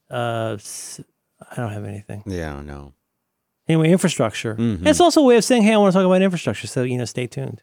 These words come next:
Speaker 2: Mm-hmm.
Speaker 1: Mm-hmm.
Speaker 2: Mm-hmm.
Speaker 1: Headspace was not a sponsor, but, you know, thanks anyway. What I heard was, I, I wanted to talk about this podcast I listened to r-,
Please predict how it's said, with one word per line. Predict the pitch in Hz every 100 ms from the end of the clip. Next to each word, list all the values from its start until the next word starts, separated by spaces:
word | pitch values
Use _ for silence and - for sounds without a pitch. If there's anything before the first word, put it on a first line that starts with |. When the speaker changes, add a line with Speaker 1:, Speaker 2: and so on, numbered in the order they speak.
| -
Speaker 2:
Mm-hmm. | 135 113 160 - _ _ _ _ _ _ _ 135
Speaker 1:
Mm-hmm. | 127 135 139 127
Speaker 2:
Mm-hmm. | 123 185 - _ _ _ _ _ _ -
Speaker 1:
Headspace | 190 269 240
was | 220
not | 175 214
a | 202
sponsor, | - 190 214 139 135
but, | 139 131
you | 139
know, | 131
thanks | 143 131 -
anyway. | 135 113 110 110 _ _ _ _ _ _
What | 190
I | 208
heard | 185 190
was, | 170 135
I, | 151
I | 143
wanted | 143 156
to | 156
talk | 151 143
about | 135
this | 127 120
podcast | 127 127 113 107
I | 110
listened | 110 - 110
to | - 107
r-, | 123